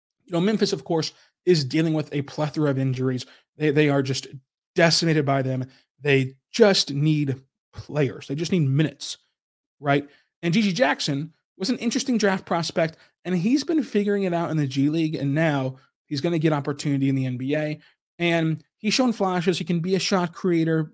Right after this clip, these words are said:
uh, that, that Memphis needs. And I think that in fantasy, like, you don't necessarily care about, like, overall efficiency. You care more than that about the raw numbers. And I think that G G Jackson,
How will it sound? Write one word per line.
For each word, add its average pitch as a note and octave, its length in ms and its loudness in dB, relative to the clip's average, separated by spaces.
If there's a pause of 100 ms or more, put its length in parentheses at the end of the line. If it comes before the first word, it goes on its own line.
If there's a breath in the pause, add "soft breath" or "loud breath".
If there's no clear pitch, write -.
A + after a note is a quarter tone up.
uh, D3 100 -2
that, C#3+ 140 -2
that D#3 140 0
Memphis D3+ 300 -4
needs. C3+ 320 -2 (720)
And F#3 80 -2
I G#3 60 2
think C4+ 180 4
that C#4 100 0
in G#3+ 80 -2
fantasy, F#3+ 460 -2
like, C3+ 300 -6 (440)
you F3+ 100 -4
don't B3 120 2
necessarily F#3 720 0 (360)
care E3 360 0
about, D#3+ 280 2
like, C3 200 -6
overall C#3+ 400 2
efficiency. F3 640 -4 (400 soft breath)
You E3 100 -8
care G3 200 8
more F3 640 2 (160)
than F3+ 140 -4
that F#3 160 -2
about F3 300 0
the C#3 140 -2
raw C3+ 280 4
numbers. D#3+ 440 0
And E3+ 60 -2
I D#3 40 -2
think G#3+ 140 -6
that G#3 100 -4
G G3+ 80 -2
G F3 100 -4
Jackson, D#3+ 480 -4